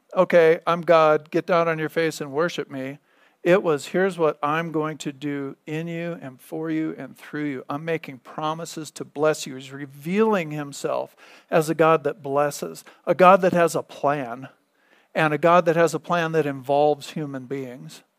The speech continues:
And when we meet Abraham here, he's seventy-five years old already, all right? So he starts talking about, <laughs> about, "You're gonna have kids, seventy-five-year-old Abraham, and,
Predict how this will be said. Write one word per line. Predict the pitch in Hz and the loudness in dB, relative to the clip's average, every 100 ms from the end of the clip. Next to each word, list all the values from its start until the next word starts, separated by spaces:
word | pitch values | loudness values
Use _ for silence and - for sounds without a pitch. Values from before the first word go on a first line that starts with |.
| _ _ _ _ - | _ _ _ _ 0
And | 220 233 185 143 151 160 _ | 2 4 2 0 -4 -10 _
when | - 170 | -6 0
we | 190 | 2
meet | 214 196 175 | 4 6 6
Abraham | 175 175 160 160 | 4 2 -2 -4
here, | 151 180 | 0 0
he's | 151 143 | 0 2
seventy-five | 185 170 165 139 156 143 | 4 4 2 0 2 2
years | 143 135 | -4 -6
old | 139 131 | -4 -4
already, | 127 139 139 - _ _ _ _ | -6 -8 -14 -16 _ _ _ _
all | 139 | -2
right? | 131 147 - _ _ _ | 0 0 -4 _ _ _
So | - | -6
he | 156 | 0
starts | 190 165 - | 4 4 4
talking | 165 160 156 147 | 4 4 2 -6
about, | 143 143 143 - _ | 0 4 4 2 _
<laughs> | - - _ _ _ _ - _ | -16 -16 _ _ _ _ -20 _
about, | 180 151 147 143 139 - 185 - | 0 6 6 6 4 -4 -20 -10
"You're | 170 190 | 2 4
gonna | 190 175 | 4 4
have | 175 156 | 4 2
kids, | - 185 151 160 - _ | 4 6 6 2 -10 _
seventy-five-year-old | - 160 143 139 151 139 139 135 131 131 | 0 0 0 0 2 2 0 -2 0 0
Abraham, | 131 131 131 131 156 _ _ _ _ _ _ _ - | -2 -4 -6 -8 -10 _ _ _ _ _ _ _ -2
and, | 156 151 151 151 151 151 | 0 4 4 4 2 -4